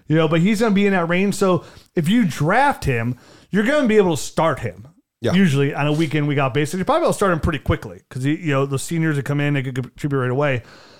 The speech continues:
Speaker 1: But at the same time, it's like, man, do I want, like, the upside? He's the kind of player I bet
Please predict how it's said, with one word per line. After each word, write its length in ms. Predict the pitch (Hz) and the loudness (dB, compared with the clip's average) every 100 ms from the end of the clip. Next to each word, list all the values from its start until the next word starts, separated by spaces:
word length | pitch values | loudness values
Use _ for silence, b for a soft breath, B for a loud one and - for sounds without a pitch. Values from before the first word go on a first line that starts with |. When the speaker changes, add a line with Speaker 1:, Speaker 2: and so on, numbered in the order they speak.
| B | B
Speaker 1:
But 80 | 165 | -4
at 40 | |
the 20 | 160 | 0
same 200 | 226 220 | 2 2
time, 220 | 208 175 | 0 0
it's 140 | 147 | 0
like, 260 | 147 131 - b b b b - | 0 -2 -6 b b b b -6
man, 600 | 151 151 131 107 87 90 | 0 2 0 -2 -8 -8
do 120 | 131 135 | -2 0
I 140 | 147 | 0
want, 720 | 135 135 139 143 143 147 170 - | 0 -2 0 0 0 0 -4 -4
like, 340 | 156 139 - _ | -2 -2 -4 _
the 220 | 135 135 | -2 2
upside? 420 | 135 139 196 180 208 b b b b | 2 0 0 0 0 b b b b
He's 320 | - 269 269 | 0 2 2
the 80 | 262 | 2
kind 180 | 247 220 | 2 0
of 60 | |
player 240 | - 196 196 | 0 0 2
I 140 | 180 | 2
bet 340 | 143 160 160 | 2 0 -2